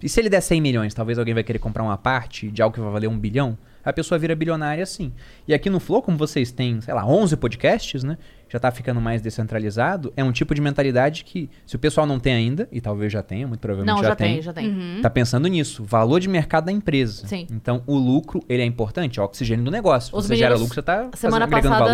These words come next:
Speaker 1: valor.
Speaker 2: semana passada a gente conversou com os meninos aqui, é, e aí eles falaram exatamente isso, que assim, eles têm um salário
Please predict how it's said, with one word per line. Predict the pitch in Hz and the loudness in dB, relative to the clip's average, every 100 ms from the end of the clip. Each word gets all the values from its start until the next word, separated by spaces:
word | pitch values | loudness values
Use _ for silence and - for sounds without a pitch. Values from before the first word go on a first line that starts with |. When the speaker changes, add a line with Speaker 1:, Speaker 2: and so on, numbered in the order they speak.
| 214 | 2
Speaker 1:
valor. | - | -4
Speaker 2:
semana | - 202 208 | -8 -6 -4
passada | 208 220 214 | -2 -2 -4
a | |
gente | 214 214 220 | -4 -6 -8
conversou | 214 196 202 208 | -8 -6 -4 -6
com | 190 | -6
os | 185 | -6
meninos | 185 180 180 175 | -6 -6 -6 -6
aqui, | 170 170 214 262 - - - - - | -6 -6 -4 -4 -8 -20 -20 -20 -4
é, | 165 165 170 165 165 - | 0 2 2 2 0 -2
e | 175 185 | -4 -4
aí | 160 180 175 - - | -2 -4 -4 -8 -8
eles | 196 196 | -6 0
falaram | 214 214 | 2 2
exatamente | 220 220 233 247 269 | 0 -2 -4 -4 -4
isso, | 196 - | -6 -6
que | |
assim, | 208 208 151 - - - | -6 -6 -8 -14 -18 -10
eles | 180 | -8
têm | 180 220 | -4 -2
um | |
salário | 247 294 226 156 | 0 2 2 0